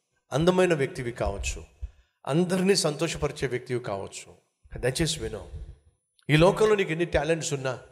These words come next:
ఈ లోకంలో నువ్వు ఏం కలిగి ఉన్నా, నీ బిడ్డలను పోగొట్టుకున్నట్లయితే ఏ ప్రయోజనం? మన బిడ్డలు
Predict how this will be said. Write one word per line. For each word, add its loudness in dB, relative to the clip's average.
ఈ -2
లోకంలో 4
నువ్వు 0
ఏం 2
కలిగి 0
ఉన్నా, -4
నీ -8
బిడ్డలను 2
పోగొట్టుకున్నట్లయితే -2
ఏ -4
ప్రయోజనం? -6
మన -4
బిడ్డలు 2